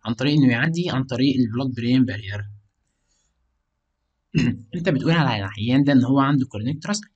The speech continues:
لو زاد عنده الانكونجوجيتد bilirubin أعلى من تمنتاشر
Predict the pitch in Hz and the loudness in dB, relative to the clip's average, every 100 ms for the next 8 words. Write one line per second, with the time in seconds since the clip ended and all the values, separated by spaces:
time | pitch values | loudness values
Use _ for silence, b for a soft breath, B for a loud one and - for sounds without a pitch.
0 | 120 120 123 139 160 123 127 135 104 107 | -4 -2 0 2 2 2 2 2 0 0
1 | 156 156 113 123 143 135 123 123 170 175 | 2 2 0 0 0 0 -2 -4 -2 2
2 | 156 156 147 143 117 113 117 117 110 170 | 2 2 0 -2 -2 -2 -4 -4 -4 -4
3 | 202 | -4